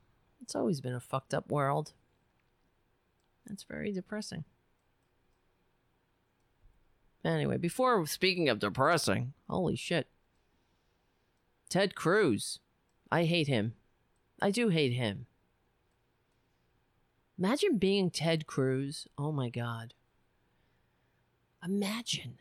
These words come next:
looking in the mirror every day and Ted Cruz is staring back at you.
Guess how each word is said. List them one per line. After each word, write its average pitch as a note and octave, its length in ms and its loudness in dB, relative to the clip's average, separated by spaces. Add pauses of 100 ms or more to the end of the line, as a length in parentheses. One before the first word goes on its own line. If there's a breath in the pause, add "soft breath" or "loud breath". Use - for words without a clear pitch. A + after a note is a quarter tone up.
looking G#3 540 0
in A3 140 4
the F#3+ 80 4
mirror F3 500 2
every D3 320 2
day C#3 560 4
and B2+ 320 0 (180)
Ted D#3+ 300 0
Cruz D3 420 0
is B2+ 120 -4
staring B2+ 500 0
back A#2+ 300 0
at A2+ 120 0
you. A2 220 -2